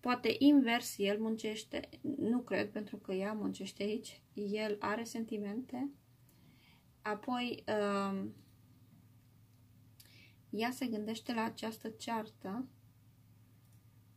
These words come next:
sau la o boală, da? Pentru care merge la un doctor. Și asta se poate. Și este frică să nu piardă dragostea lui.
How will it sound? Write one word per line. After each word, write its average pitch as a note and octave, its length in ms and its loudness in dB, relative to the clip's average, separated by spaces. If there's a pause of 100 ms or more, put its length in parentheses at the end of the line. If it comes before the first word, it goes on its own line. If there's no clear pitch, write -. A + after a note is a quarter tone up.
sau B3 340 2
la B3+ 220 6
o A3+ 100 2
boală, G#3 680 2 (260)
da? G#3 340 -2 (180)
Pentru G#3 320 0
care G#3+ 260 4
merge A3 340 4
la A3+ 120 6
un A3+ 180 8
doctor. A3 580 0 (720)
Și - 140 -4
asta A3 320 -2
se G3+ 180 -8
poate. G3 540 -4 (1300)
Și G#3 680 6
este G#3+ 200 -2
frică A3+ 380 0
să B3+ 120 2
nu A3 140 4
piardă G#3+ 380 6
dragostea G3+ 600 4
lui. F#3+ 360 4